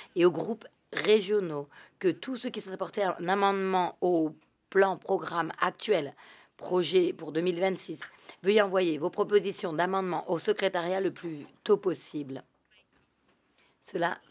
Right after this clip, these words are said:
facilitera notre travail et le rendra plus simple et efficace.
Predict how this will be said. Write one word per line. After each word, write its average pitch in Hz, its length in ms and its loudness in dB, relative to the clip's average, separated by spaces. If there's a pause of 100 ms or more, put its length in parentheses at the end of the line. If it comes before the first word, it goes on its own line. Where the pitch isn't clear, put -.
facilitera 180 680 -6
notre 160 260 -10
travail 175 300 -4
et - 20 -6
le 165 60 -2
rendra 156 320 -6
plus 165 340 -10 (380)
simple 202 300 -2
et 175 60 0
efficace. - 640 -12